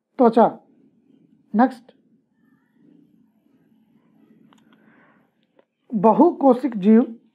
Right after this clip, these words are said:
डैश द्वारा वृद्धि करते हैं।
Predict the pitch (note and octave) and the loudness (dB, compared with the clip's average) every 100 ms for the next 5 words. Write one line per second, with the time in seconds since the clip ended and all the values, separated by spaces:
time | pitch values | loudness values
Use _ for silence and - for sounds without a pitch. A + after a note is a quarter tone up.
0 | _ _ _ _ D#3+ D3+ B3 G3 G#3+ - | _ _ _ _ -4 2 2 2 0 -4
1 | _ _ _ _ - E3 A3 A3 G#3+ G#3+ | _ _ _ _ -14 0 2 4 4 4
2 | F#3 G#3+ E3+ F#3+ A#3 G3 F3+ F#3+ F3+ G3 | 2 0 0 -2 0 -2 -4 -6 -4 -6